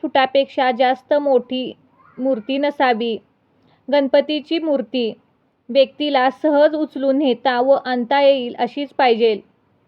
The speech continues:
सिंहासनावर किंवा लोडला टेकून बसलेली विश्राम अवस्थेतील प्रतिमा सर्वोत्तम मानली जाते.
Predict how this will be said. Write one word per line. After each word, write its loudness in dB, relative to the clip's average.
सिंहासनावर 2
किंवा 0
लोडला 2
टेकून 0
बसलेली -2
विश्राम -2
अवस्थेतील 0
प्रतिमा -2
सर्वोत्तम -2
मानली -2
जाते. 0